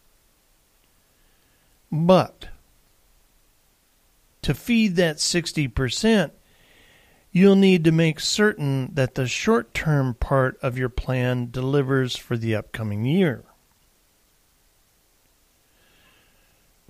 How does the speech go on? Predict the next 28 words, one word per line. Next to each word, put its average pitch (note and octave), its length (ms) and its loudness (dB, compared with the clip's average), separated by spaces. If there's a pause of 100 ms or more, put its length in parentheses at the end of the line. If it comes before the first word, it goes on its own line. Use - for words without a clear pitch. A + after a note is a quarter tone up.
(120)
That's - 320 0
not A2 240 -2
easy. B2 460 -6 (840)
To D3 100 -6
get D3+ 220 0 (100)
out E3+ 340 0
from E3+ 240 -2
the C#3+ 100 0
rock C#3+ 360 0
and D3+ 80 0
the C#3 100 0
hard C3+ 320 -2
place, A2+ 340 -6
your D#3 180 2
thinking D#3 560 -4
has D3 380 -6
to C3 140 -6
shift - 340 -8
from A2+ 400 -2 (400)
this D3+ 400 0
way D#3+ 340 0 (100)
to A#2+ 120 -6
that B2+ 380 0
way C#3 320 -4 (380)
to C#3+ 100 -2
the B2+ 140 -4
third C3+ 440 2
way, A#2+ 300 -10